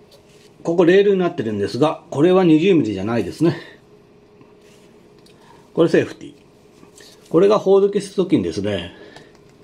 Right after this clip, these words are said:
あのー、頬に当たる感触が大変いいんですね。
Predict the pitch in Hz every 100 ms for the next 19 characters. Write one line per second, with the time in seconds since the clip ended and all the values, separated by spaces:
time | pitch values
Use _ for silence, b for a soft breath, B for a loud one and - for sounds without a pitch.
0 | _ - 143 131 131 131 131 127 131 -
1 | - - _ _ _ _ b b _ -
2 | - - - - - _ - - _ -
3 | - - 135 92 98 107 - 165 170 147
4 | 143 185 180 190 - - 135